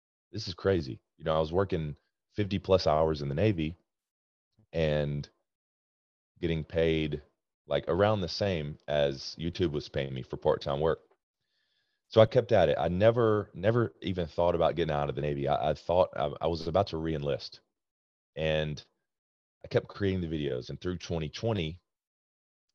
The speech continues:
that's when I really started to receive,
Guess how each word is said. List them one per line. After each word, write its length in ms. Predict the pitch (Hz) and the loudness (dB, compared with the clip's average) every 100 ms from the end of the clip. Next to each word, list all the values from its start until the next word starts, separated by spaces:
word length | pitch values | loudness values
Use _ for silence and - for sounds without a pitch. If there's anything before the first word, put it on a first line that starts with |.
| - | -2
that's 280 | 87 - | 0 0
when 140 | 95 82 | -2 -2
I 120 | 73 | -4
really 1000 | 69 76 85 92 95 90 82 78 78 73 71 _ _ _ _ _ | -6 -8 -2 2 2 2 -2 -4 -8 -10 -18 _ _ _ _ _
started 560 | - - 82 78 67 64 | -18 -2 0 0 -4 -8
to 500 | - 73 69 67 64 - _ _ _ _ _ _ _ _ _ _ | -8 -6 -4 -6 -8 -12 _ _ _ _ _ _ _ _ _ _
receive, 640 | 82 - - 80 78 78 | -8 -6 -4 -4 -2 -4